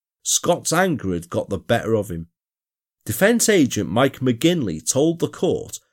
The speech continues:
that Scott had been haunted for more than twenty years by a savage killing. "It had a very traumatic effect on himself and his family. Scarcely a day goes past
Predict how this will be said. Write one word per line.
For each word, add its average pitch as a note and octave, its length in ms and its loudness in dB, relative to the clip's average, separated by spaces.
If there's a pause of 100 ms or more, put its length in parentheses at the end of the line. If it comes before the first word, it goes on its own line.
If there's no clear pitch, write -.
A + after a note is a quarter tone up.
(140)
that F#2 200 -6
Scott - 480 2
had G2 120 -4
been F#2+ 160 -4
haunted D3 640 -2
for G2 160 -6
more G2+ 220 -2
than E2+ 180 -10
twenty C#3+ 520 -2
years B2 440 2
by F#2+ 180 -4
a F#2 140 -4
savage F#2+ 600 -4
killing. B2+ 400 -6 (880)
"It A2 140 0
had - 260 0
a A2 40 4
very E3+ 360 4
traumatic F#3 580 -2
effect F#3 460 -2
on G#2+ 100 -2
himself A2+ 560 0
and G2 100 -4
his F2+ 160 -4
family. A2+ 600 -4 (300)
Scarcely F#3+ 640 2
a D#3 80 2
day F3+ 300 4
goes A2 340 0
past - 540 -6